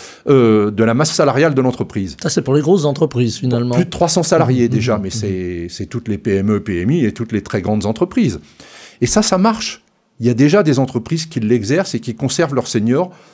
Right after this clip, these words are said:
Speaker 1: de manière beaucoup plus volontariste que nombre d'entreprises. Donc c'est un aspect essentiel.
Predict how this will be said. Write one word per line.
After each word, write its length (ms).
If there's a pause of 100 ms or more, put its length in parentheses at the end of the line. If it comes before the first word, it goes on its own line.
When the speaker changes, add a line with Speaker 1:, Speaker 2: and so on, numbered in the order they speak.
(120)
Speaker 1:
de 140
manière 400
beaucoup 400
plus 440 (580)
volontariste 1040 (680)
que 100
nombre 320
d'entreprises. 540
Donc 160
c'est 160
un 120
aspect 280
essentiel. 480